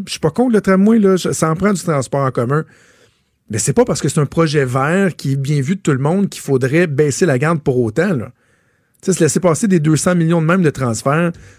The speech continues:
je pense pas que c'est la meilleure façon, euh, de, de demeurer aux aguets. Je pense qu'il faudrait regarder tout ça avec, euh, un peu plus, euh, d'attention.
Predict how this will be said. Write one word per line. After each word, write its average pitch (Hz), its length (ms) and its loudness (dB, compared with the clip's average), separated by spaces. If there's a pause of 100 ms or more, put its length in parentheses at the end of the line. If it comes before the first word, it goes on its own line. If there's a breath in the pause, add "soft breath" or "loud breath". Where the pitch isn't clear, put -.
je - 80 -20
pense 131 220 -2
pas 196 100 0
que - 60 -2
c'est 151 80 0
la 131 100 2
meilleure 143 240 -2
façon, 143 460 -2 (420 loud breath)
euh, 127 300 0
de, 123 180 -2
de 120 320 0
demeurer 139 480 0
aux 143 260 0
aguets. 120 360 0 (340 soft breath)
Je 117 140 -8
pense 135 280 0
qu'il - 120 -14
faudrait 123 320 -2
regarder 127 420 -2
tout - 140 -16
ça - 180 -2
avec, 131 300 -2
euh, 123 180 0 (100)
un 190 140 2
peu 156 140 -4
plus, - 480 -4
euh, 160 240 0
d'attention. 143 500 -6